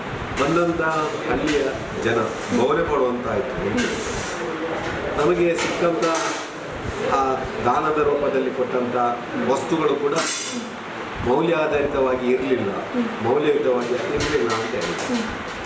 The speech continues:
ಅದರ ಬಗ್ಗೆ ನಾನು ಹೆಚ್ಚು ಏನು ಹೇಳಲಿಕ್ಕಿಲ್ಲ. ಯಾಕಂದರೆ ಆಯೋಜನೆ ಮಾಡಿದವರು ಅದರ ಬಗ್ಗೆ ಗಮನ ಕೊಡಬೇಕಿತ್ತು. ಜನಸಾಮಾನ್ಯರು ಮೆಚ್ಚುವ ರೀತಿಯಲ್ಲಿ ಆ ಕಾರ್ಯಕ್ರಮವನ್ನು ಮಾಡಬೇಕಿತ್ತು.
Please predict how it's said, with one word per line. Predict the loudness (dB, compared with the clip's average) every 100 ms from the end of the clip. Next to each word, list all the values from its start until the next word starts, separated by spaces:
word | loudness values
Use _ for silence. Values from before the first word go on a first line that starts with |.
| -6 -6 -8 -8 -6 0
ಅದರ | 2
ಬಗ್ಗೆ | 4 4
ನಾನು | 4 2
ಹೆಚ್ಚು | -2 -2 2
ಏನು | 4 4
ಹೇಳಲಿಕ್ಕಿಲ್ಲ. | 0 0 0 0 0 -2 -2 -2 -2
ಯಾಕಂದರೆ | 0 0 2 2 0 -6 -8 -10 -8 -8 -2
ಆಯೋಜನೆ | 2 2 2 2 2
ಮಾಡಿದವರು | 2 2 4 4 2 -2 -2 -2 0
ಅದರ | 0 2
ಬಗ್ಗೆ | 0 0 0
ಗಮನ | 0 0
ಕೊಡಬೇಕಿತ್ತು. | 0 0 0 -2 -2 -4 -2 0 -2 -2 -6 -8 -8 -8 -6 -2
ಜನಸಾಮಾನ್ಯರು | 2 2 2 0 0 0 -2
ಮೆಚ್ಚುವ | -2 -2 2 2
ರೀತಿಯಲ್ಲಿ | 2 0 0 0
ಆ |
ಕಾರ್ಯಕ್ರಮವನ್ನು | 0 0 0 0 0 0 0
ಮಾಡಬೇಕಿತ್ತು. | 0 0 0 -2 -6 -6 -4